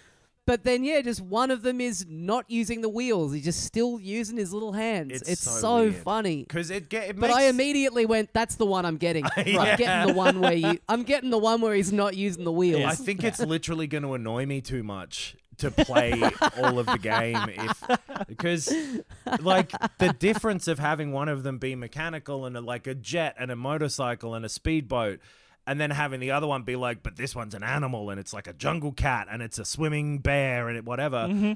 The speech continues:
Speaker 2: Cool. Great. Do it then. <laughs> Don't
Speaker 3: Yeah.
Speaker 2: just still make
Speaker 1: Yeah.
Speaker 2: it a motorbike. What's wrong with
Speaker 3: Yeah.
Speaker 2: you?
Speaker 1: Yeah.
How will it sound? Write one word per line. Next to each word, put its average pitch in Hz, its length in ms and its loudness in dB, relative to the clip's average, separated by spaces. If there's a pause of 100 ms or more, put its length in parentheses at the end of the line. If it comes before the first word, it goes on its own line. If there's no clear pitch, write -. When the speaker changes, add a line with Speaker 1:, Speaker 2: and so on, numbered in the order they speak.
Speaker 2:
Cool. 233 480 2 (280)
Great. 208 420 2 (300)
Do 269 200 4
it 160 140 2
then. 123 380 2 (160)
<laughs> - 180 -20
Don't - 180 2
Speaker 3:
Yeah. 226 120 6
Speaker 2:
just - 240 4
still 240 220 6
make 202 200 4
Speaker 1:
Yeah. 208 160 8
Speaker 2:
it - 20 4
a 170 40 4
motorbike. 208 640 4
What's 233 180 0
wrong 247 220 2
with 269 140 2
Speaker 3:
Yeah. 135 440 2
Speaker 2:
you? 220 80 0
Speaker 1:
Yeah. 196 420 6